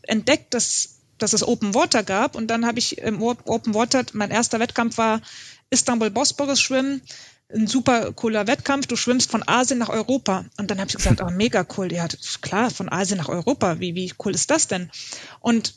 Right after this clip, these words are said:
Speaker 1: beim ersten Wettkampf, äh, bin ich Dritte geworden.
Speaker 2: Mhm.
Speaker 1: Und das war unerwartet. Also manche Sachen fließen auch mit der Leidenschaft, wo man sagt, oh wow, das, das mache ich jetzt und, und auf einmal sieht man, oh, da hab ich Potenzial.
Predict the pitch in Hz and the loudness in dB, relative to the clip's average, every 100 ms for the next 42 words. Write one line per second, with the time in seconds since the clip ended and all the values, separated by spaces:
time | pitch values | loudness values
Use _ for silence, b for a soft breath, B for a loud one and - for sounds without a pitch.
0 | _ 220 208 - 311 - 269 - 233 220 | _ -2 2 2 2 0 -4 -4 -2 -2
1 | 269 - - 220 208 220 220 - _ - | -2 -6 -2 0 0 0 0 -6 _ -20
2 | _ _ - 330 269 208 180 180 185 247 | _ _ 0 4 4 2 0 0 0 -2
3 | 302 _ _ _ _ _ - 104 80 135 | -4 _ _ _ _ _ -4 -2 0 -2
4 | _ - 226 226 220 - - 226 - 220 | _ 2 4 4 0 -4 0 0 2 0
5 | - - - 370 381 - - _ - 208 | 0 -10 -4 -4 -2 -10 -14 _ 0 2
6 | 196 190 196 - 208 214 214 - 226 302 | 2 0 -2 -4 -4 -4 -4 -2 0 2
7 | 302 247 277 294 277 B B B B B | 0 2 2 0 -6 B B B B B
8 | - - 311 - 262 262 262 247 233 254 | -2 4 6 4 0 0 0 0 2 2
9 | 320 302 247 - 240 226 220 214 233 269 | 2 0 -2 -2 -2 0 0 -2 -2 0
10 | 220 269 190 - - - - 226 294 285 | 2 2 0 -2 -4 -2 0 0 2 0
11 | 233 240 - - 226 220 220 220 - - | 2 2 0 0 0 -2 -4 -6 -6 -6
12 | - 214 - 220 233 233 247 226 262 269 | -2 0 2 2 4 2 0 -2 0 0
13 | 208 196 - 196 185 175 285 392 233 | -2 -4 -4 -4 -2 0 2 2 0